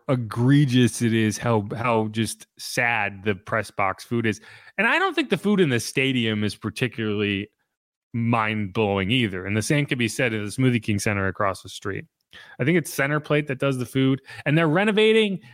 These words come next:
It's supposed to improve the meal service in terms of you're gonna be able to get food from one place to another a lot easier.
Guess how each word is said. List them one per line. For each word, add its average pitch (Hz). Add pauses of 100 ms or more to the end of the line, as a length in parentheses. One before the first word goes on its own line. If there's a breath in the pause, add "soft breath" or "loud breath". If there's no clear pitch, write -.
(360 loud breath)
It's 160
supposed 190
to 190
improve 175
the 156
meal 156
service 180
in 147
terms 143
of 123
you're 127
gonna 131
be 135
able 127
to 117
get 120
food 123
from 117
one 117
place 113
to 117
another 117
a 113
lot 107
easier. 139